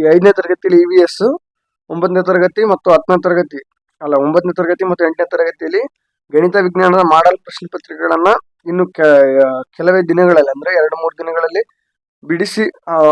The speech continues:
ಹಾಕುವಂತ ಕೆಲಸ ಮಾಡ್ತೀನಿ. ನನ್ನ ಚಾನೆಲ್ನ ಸಬ್ಸ್ಕ್ರೈಬ್ ಮಾಡಿ, ಸ್-, ಲೈಕ್ ಮಾಡಿ, ಶೇರ್ ಮಾಡಿ ಅಂತ ಹೇಳ್ತಾ ಆ, ಉಪಯುಕ್ತ ಇದ್ದವರಿಗೆ, ಆ, ಸೆಂಡ್ ಮಾಡೋದ್ರಿಂದ,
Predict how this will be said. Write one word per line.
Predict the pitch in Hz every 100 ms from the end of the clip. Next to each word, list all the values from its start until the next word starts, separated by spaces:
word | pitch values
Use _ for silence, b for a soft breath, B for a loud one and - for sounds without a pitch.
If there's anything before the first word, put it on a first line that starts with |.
| 151
ಹಾಕುವಂತ | 160 175 185 180 196 196 - _ _
ಕೆಲಸ | 170 175 170
ಮಾಡ್ತೀನಿ. | 165 156 202 180
ನನ್ನ | 170 156 139 127
ಚಾನೆಲ್ನ | 165 170 175 180 196 - _ _ _ _
ಸಬ್ಸ್ಕ್ರೈಬ್ | 160 - 175 196 185
ಮಾಡಿ, | 175 190 190
ಸ್-, | - 170 151 143 139
ಲೈಕ್ | 156 175 175
ಮಾಡಿ, | 165 170 202 -
ಶೇರ್ | 175 180 175
ಮಾಡಿ | 165 165
ಅಂತ | 160 160
ಹೇಳ್ತಾ | 170 202 320 _ _ _ _ -
ಆ, |
ಉಪಯುಕ್ತ | 147 147 160 156 202 196 -
ಇದ್ದವರಿಗೆ, | 180 185 180 202
ಆ, | - _ 180 165
ಸೆಂಡ್ | 151 175 190
ಮಾಡೋದ್ರಿಂದ, | 190 180 170 170